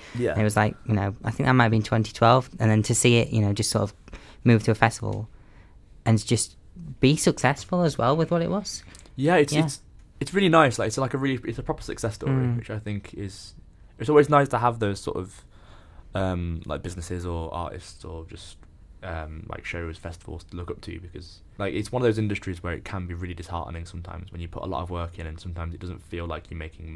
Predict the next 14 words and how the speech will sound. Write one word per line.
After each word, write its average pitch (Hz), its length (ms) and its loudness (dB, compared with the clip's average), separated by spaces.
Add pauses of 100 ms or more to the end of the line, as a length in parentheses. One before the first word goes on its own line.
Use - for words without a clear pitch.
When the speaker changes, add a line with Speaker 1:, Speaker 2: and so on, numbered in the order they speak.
Speaker 1:
much 76 240 -12
ground. 95 380 -8 (220)
Speaker 2:
Yeah. 127 140 -2
Speaker 1:
And 107 80 -2
then 107 60 0
you 113 60 0
see, 117 240 -2
like, 104 180 0
companies 95 380 -6
like 78 100 -10
Slam 87 240 -8
Dunk 80 180 -10
who, 82 120 -10
like, 80 340 -12